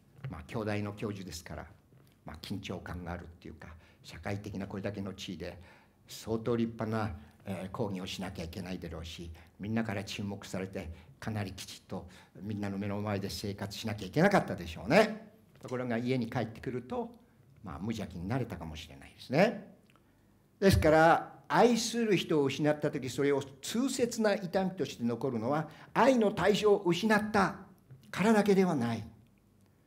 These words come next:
その相手の前で輝いていた自分を失ったからなのである。え、二千十、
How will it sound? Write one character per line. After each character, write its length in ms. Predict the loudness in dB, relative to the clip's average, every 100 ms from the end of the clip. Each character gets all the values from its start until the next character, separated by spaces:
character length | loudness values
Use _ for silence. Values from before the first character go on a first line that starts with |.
| _ _ _ _
そ 200 | -8 -2
の 260 | 2 4 2
相 260 | 4 4 4
手 180 | 4 2
の 180 | 4 2
前 560 | 2 2 2 2 2
で 540 | 4 4 4 2 -2 -14 -20 -12
輝 440 | -4 0 6 8 8
い 140 | 6
て 80 | 2
い 60 | 2
た 120 | 0
自 180 | 0 -4
分 220 | -2 -2
を 280 | -2 -4 -6 -6
失 420 | -6 0 2 2
っ 180 | 0 -6
た 120 | -4
か 160 | -2
ら 120 | 0 2
な 160 | 2
の 120 | 0
で 160 | 0 0
あ 80 | -2
る。 80 | -4 -16 _ _ _ _ _ _ _ -16 -6
え、 100 | 0
二 120 | 0
千 240 | 2 0
十、 180 | 0